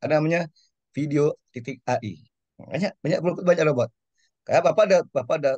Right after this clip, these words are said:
Bapak gunakan bagaimana membuat pengumuman melalui robot. Bapak gunakan robot pengumuman pada mahasiswa, suara Bap-, apa, Bapak buat teks, tadi yang ngomong tuh robotnya ngomong, mengumumkan kepada segi gini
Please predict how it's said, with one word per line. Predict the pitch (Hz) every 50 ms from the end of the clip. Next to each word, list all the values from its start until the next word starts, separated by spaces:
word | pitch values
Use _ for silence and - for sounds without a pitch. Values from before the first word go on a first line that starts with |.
| _ _
Bapak | - 117 117 117 117
gunakan | 113 117 120 117 113 110 110 - 156 156 156
bagaimana | 139 127 123 120 117 113 113 117 135 143
membuat | 139 135 123 123 123 120 117 -
pengumuman | 120 117 117 123 131 131 127 113 104 98 _ _ -
melalui | 101 107 104 104 110 113 113 113 113 - -
robot. | 104 110 113 104 101 92 _ _ _ _ _ _ -
Bapak | - 80 123 143
gunakan | 160 143 139 131 123
robot | 131 127 -
pengumuman | - - 113 113 110 110 110 107
pada | - 110 107 104
mahasiswa, | 104 101 95 - 101 - - 135 135 135 131 120 _ _ _ _ _ _ _ _ _ _ _ _
suara | - - 117 113 117 113
Bap-, | 107 110 - _ -
apa, | 117 117 113 113 120
Bapak | 120 113 110 113 - 107
buat | 113 104 107 110 - -
teks, | - 147 147 - 120
tadi | 110 110 147 143
yang | 127 117 107
ngomong | 107 117 120 123
tuh | 120 156 156 156 143 - _ _ _ _ _ _ _ _ _ _ _ _ _ _ _ _ _ _ _ _ _ _ _ -
robotnya | - - 123 123 117 120 139 135 - 131 131 123
ngomong, | 120 120 120 120 117 110 107 107 - -
mengumumkan | - 113 120 123 123 120 127 120 120 120
kepada | 117 113 110 107
segi | - 117 110 104
gini | 113 107